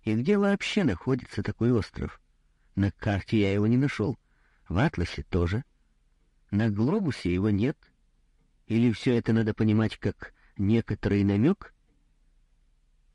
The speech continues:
Понимайте это как намёк на необходимость лучше изучать иностранные языки. Одесса. Хан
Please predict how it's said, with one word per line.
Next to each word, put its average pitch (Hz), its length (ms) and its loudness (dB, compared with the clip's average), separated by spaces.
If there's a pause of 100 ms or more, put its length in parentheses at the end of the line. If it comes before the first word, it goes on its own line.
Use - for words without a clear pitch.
(120)
Понимайте 87 800 0
это 139 320 0 (140)
как - 280 -4
намёк 82 720 -2
на 78 80 -2
необходимость 78 880 -2 (300)
лучше 117 480 -2
изучать - 560 -4 (220)
иностранные 80 880 -2
языки. 78 500 -6 (2250)
Одесса. 101 560 2 (760)
Хан 104 380 -2